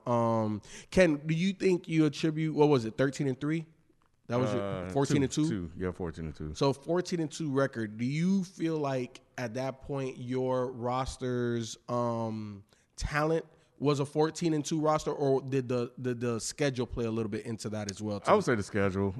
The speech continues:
Speaker 2: uh,
Speaker 1: Okay.
Speaker 2: played a little bit into it as well.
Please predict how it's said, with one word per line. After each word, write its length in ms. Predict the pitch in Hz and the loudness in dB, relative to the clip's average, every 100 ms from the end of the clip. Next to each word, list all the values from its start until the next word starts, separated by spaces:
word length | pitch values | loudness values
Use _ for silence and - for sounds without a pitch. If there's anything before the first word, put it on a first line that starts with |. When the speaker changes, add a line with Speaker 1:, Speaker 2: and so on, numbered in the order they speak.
| - | 0
Speaker 2:
uh, 40 | |
Speaker 1:
Okay. 240 | 98 95 98 | 2 4 2
Speaker 2:
played 180 | 95 | 2
a 40 | 92 | 2
little 280 | 95 92 90 | 2 0 0
bit 260 | 92 92 - | 0 -2 -2
into 380 | 87 87 95 90 | -6 -4 -2 0
it 60 | |
as 100 | 87 | 0
well. 400 | 85 90 92 92 | 0 0 2 0